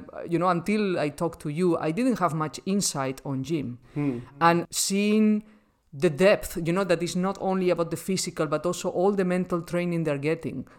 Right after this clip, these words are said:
Speaker 1: You know, the fact that the parents know about it, even if it cannot be quantified, I think that that's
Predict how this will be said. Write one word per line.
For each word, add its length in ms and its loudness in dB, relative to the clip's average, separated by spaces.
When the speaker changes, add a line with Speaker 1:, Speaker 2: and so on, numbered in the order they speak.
Speaker 1:
You 100 4
know, 200 4
the 120 -4
fact 220 2
that 100 6
the 80 4
parents 340 2
know 280 2
about 340 4
it, 140 -4
even 220 2
if 120 0
it 100 0
cannot 280 2
be 80 -2
quantified, 640 -4
I 60 0
think 220 4
that 220 0
that's 300 -2